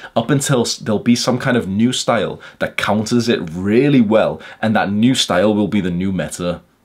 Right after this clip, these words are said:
This is how the meta works, right? If you play with an old meta, you're up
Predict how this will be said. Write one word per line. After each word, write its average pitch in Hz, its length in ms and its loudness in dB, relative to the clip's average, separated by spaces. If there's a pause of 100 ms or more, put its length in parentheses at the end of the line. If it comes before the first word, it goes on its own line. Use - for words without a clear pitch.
(120)
This 117 180 -2
is 127 100 0
how 131 120 2
the 117 80 0
meta 101 380 0
works, 80 400 -6
right? 85 240 -6 (1900)
If - 180 -2
you 160 120 2
play 113 540 0 (520)
with 101 160 -6
an 95 160 -4
old 98 320 0
meta, 78 520 -4 (760)
you're 110 260 0
up 127 380 -2